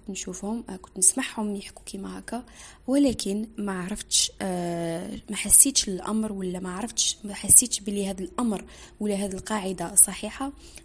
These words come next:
غير إذا صح سيتها بروحي. في الأول كنت كي نسي حاجة وتفشل لي كانت بزاف تغيظني، ونقول بلي صاي ما راحش نزيد نعاود نكمل، باسكو ديجا خسرت دراهم،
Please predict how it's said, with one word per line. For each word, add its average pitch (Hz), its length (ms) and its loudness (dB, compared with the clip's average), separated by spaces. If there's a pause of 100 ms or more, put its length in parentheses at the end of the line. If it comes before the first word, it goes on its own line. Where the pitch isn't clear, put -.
غير 254 300 0 (220)
إذا 202 220 -4
صح - 360 4
سيتها 185 640 -2 (440)
بروحي. 180 540 -6 (1040)
في - 120 -4
الأول 285 420 4
كنت 262 340 0
كي 247 240 -6
نسي 208 380 -2
حاجة 214 520 -6 (140)
وتفشل 202 640 -4
لي 196 300 -6
كانت 196 340 -10
بزاف 185 400 0
تغيظني، 214 640 -2
ونقول 202 380 -2
بلي 185 260 -6
صاي 185 240 -2
ما 185 120 -4
راحش 214 260 -6
نزيد 190 240 -2
نعاود 180 320 -6
نكمل، 202 400 -6
باسكو - 380 -10
ديجا 185 280 -6
خسرت - 400 -2
دراهم، 202 500 -4